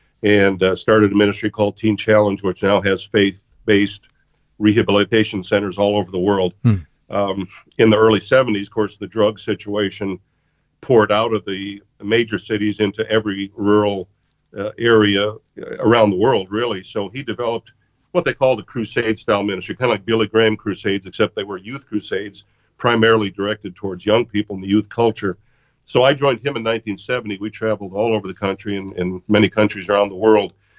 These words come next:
Speaker 1: preaching the gospel. In, uh, of course, I sang. I usually took twenty minutes or so to sing some songs, uh, share from my heart. He was very generous to let me do that.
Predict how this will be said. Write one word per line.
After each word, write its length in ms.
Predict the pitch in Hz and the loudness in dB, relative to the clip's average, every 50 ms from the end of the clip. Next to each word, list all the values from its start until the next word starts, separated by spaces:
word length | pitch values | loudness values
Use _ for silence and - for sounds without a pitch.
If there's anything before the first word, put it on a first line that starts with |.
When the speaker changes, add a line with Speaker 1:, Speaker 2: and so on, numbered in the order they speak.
| _ _ _ _ - | _ _ _ _ -2
Speaker 1:
preaching 380 | - 127 120 120 - 127 117 113 | 2 2 2 2 2 2 2 2
the 80 | 110 | 2
gospel. 720 | 104 107 104 101 101 101 - - - 110 101 101 98 92 - _ _ _ _ - | 2 2 2 2 2 0 -2 -6 -6 -6 -4 -4 -6 -8 -12 _ _ _ _ -6
In, 340 | 120 120 123 120 117 117 113 | 0 2 2 2 2 2 2
uh, 200 | 107 104 98 98 101 | 2 2 0 -4 -16
of 60 | 110 | -14
course, 220 | - 123 117 113 113 | -6 -6 -6 -2 -2
I 140 | 113 117 | -2 -2
sang. 420 | 113 - - 135 131 120 113 110 107 | -2 -2 -2 0 0 0 0 -2 -2
I 60 | 104 | -2
usually 300 | 107 107 110 104 107 98 | -4 -4 -6 -8 -10 -10
took 220 | - - 107 - | -6 -6 -8 -6
twenty 320 | _ - 107 107 104 101 101 | _ -4 -2 -2 -2 -2 -2
minutes 380 | 101 101 98 101 107 104 - | -4 -4 -4 -6 -6 -8 -8
or 80 | 107 98 | -10 -10
so 300 | - - 107 101 104 104 | -8 -6 -6 -4 -4 -4
to 140 | 101 95 92 | -6 -8 -10
sing 260 | - - 104 101 101 | -8 -6 -6 -6 -6
some 180 | - - 101 95 | -6 -10 -14 -10
songs, 680 | - - 104 101 101 98 95 98 92 90 90 - - _ _ _ _ _ _ _ _ - | -4 -2 0 0 0 0 -2 -4 -6 -10 -18 -20 -20 _ _ _ _ _ _ _ _ -10
uh, 320 | - 95 92 90 92 92 92 _ _ _ _ | -6 -2 -2 -2 -2 -2 -6 _ _ _ _
share 280 | - - - 107 107 104 | -8 -2 2 2 2 2
from 160 | - - 104 | 0 -2 -2
my 160 | 104 104 95 90 | 0 0 -2 0
heart. 280 | - 104 104 104 101 | 0 2 2 2 2
He 60 | 101 | 0
was 140 | 98 90 87 | -2 -2 -2
very 240 | - 107 104 101 104 | -2 -2 -2 -2 -2
generous 380 | 92 101 107 104 98 95 92 - | 0 0 0 0 0 -2 -4 -4
to 100 | - 101 | -4 -2
let 140 | 101 107 104 | -2 0 -2
me 80 | 98 90 | -2 -2
do 180 | 90 113 127 | 0 2 2
that. 280 | 117 101 90 95 90 | 4 4 2 2 0